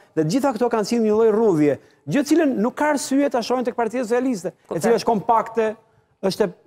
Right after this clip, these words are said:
Speaker 1: është e qëndrueshme, është stabile, dhe ndoshta këto diferenca sjellin këtë lloj, ë, ë,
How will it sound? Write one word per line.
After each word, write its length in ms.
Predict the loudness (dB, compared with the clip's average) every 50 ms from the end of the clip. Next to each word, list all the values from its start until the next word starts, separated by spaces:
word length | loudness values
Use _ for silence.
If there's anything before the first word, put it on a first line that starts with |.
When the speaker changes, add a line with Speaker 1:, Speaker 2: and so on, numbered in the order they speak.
| 0 2
Speaker 1:
është 280 | 0 0 0 0 0 2
e 60 | 0 0
qëndrueshme, 640 | 0 0 0 2 2 0 0 -2 -2 -2 -4 -4 -4 -8 _ _ -4
është 160 | -2 -2 -2 -2
stabile, 560 | 0 2 2 2 2 2 2 2 2 2 0 -2 -6 _ _ _ _ _ _
dhe 220 | -2 0 2 4 4 4 4 2 0 -2 -2
ndoshta 380 | -2 0 0 0 0 0 -2 -2
këto 120 | 0 0 0
diferenca 580 | 2 2 2 0 0 0 -2 -2 0 0 -2 -2
sjellin 320 | -2 -2 0 0 0 0
këtë 140 | 0 0 2
lloj, 140 | 4 4 2
ë, 80 | 2 -2 -8 -12 _ _ _ -4
ë, 460 | 0 2 2 2 2 2 2 0 0